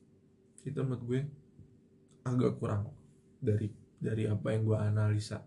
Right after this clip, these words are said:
secara langsung pakai mata doang ya. Dan kebayang gitu loh, kayak, kayak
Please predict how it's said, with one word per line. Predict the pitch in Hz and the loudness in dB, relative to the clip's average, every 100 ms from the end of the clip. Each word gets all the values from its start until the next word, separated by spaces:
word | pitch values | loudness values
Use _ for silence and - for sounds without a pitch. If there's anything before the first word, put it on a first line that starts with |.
| - | -14
secara | - 113 110 | -8 -4 -2
langsung | 110 107 117 | 0 0 -2
pakai | 104 107 | -4 0
mata | 104 107 110 107 | 0 0 0 0
doang | 110 110 | 0 -2
ya. | - - - - - - - - _ - - | -6 -16 -20 -20 -20 -20 -20 -20 _ -20 -10
Dan | 127 113 107 107 - | 0 2 4 2 -2
kebayang | - 113 104 117 131 | 0 4 6 6 4
gitu | 117 107 | 2 4
loh, | 104 104 | 2 2
kayak, | 107 110 - | -2 -4 -4
kayak | 113 | -2